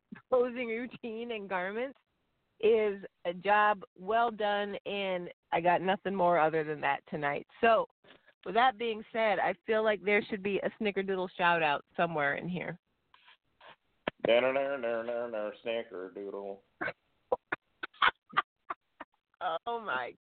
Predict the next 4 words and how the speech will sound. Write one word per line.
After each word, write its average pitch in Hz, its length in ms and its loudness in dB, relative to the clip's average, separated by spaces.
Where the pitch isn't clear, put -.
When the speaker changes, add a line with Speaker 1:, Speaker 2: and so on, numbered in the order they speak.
Speaker 1:
gosh. 254 680 4
I - 40 4
love 359 460 4
it. 269 140 -6